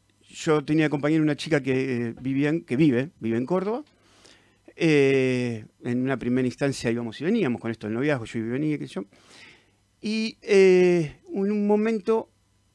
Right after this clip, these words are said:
eh, ella me dice, esto un poquito previo, un tiempo previo a que, a que pos-, pasara esto en el colegio, me dice, "Mira,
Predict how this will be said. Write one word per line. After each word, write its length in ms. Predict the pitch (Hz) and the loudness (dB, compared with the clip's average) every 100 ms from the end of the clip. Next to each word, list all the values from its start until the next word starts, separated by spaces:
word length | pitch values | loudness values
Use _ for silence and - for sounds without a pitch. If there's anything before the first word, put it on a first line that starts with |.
| _ _ | _ _
eh, 420 | 165 147 143 147 - | -2 -2 -4 -6 -8
ella 240 | 156 175 | -6 -2
me 100 | 165 | -2
dice, 260 | 165 170 - | -2 -4 -4
esto 180 | 147 156 | -6 -6
un 80 | 143 | -6
poquito 380 | 143 156 151 | -6 -4 -4
previo, 260 | 180 214 131 | 0 0 0
un 60 | 131 | -2
tiempo 320 | 147 131 135 | -6 -6 -6
previo 300 | 160 143 127 | -4 -2 -4
a 40 | |
que, 320 | 117 113 110 - | -4 -6 -8 -10
a 100 | 104 | -12
que 140 | 110 | -12
pos-, 240 | 104 107 - - | -12 -14 -16 -18
pasara 320 | - 107 135 131 | -14 -10 -8 -8
esto 160 | - | -6
en 60 | 135 | -6
el 60 | |
colegio, 440 | 139 170 170 202 202 - - - - | -4 -4 -4 -6 -8 -16 -20 -20 -6
me 60 | |
dice, 180 | 190 196 | -4 -2
"Mira, 240 | 185 117 | -2 -2